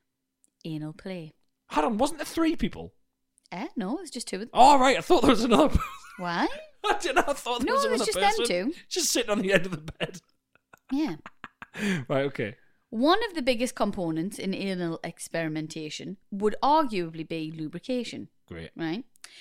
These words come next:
Speaker 1: In our worse for wear state, we decided that whilst we didn't actually have any,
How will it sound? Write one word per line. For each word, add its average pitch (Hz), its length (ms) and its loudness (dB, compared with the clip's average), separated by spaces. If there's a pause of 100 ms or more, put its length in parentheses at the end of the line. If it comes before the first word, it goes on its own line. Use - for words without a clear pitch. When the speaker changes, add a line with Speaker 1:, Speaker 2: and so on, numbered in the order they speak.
(200)
Speaker 1:
In 233 100 6
our 302 240 6
worse 302 460 0
for 302 160 -4
wear 226 300 -2
state, 180 580 -10 (220)
we 240 160 2
decided 185 480 0
that 170 140 2
whilst 254 300 2
we 254 60 -4
didn't 233 320 -4
actually 247 340 -4
have 254 240 -2
any, 180 320 -4